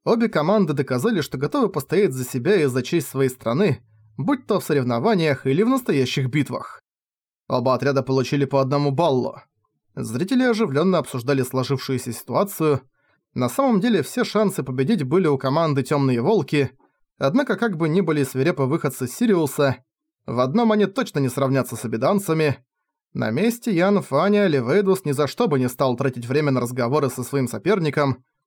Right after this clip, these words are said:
он бы сначала прикончил его, а уже потом сказал, что думает.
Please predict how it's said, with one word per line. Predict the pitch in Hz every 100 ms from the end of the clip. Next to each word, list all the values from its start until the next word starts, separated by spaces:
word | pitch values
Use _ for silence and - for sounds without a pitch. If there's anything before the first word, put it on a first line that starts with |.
| _
он | 349 262
бы | 151
сначала | 143 131 131
прикончил | 123 226 214 202 175
его, | 147 139 135 123 _ _ _
а | 131 131
уже | 127
потом | 123 113 117 185
сказал, | 233 220 135 120
что | - 165
думает. | 143 127 104 - -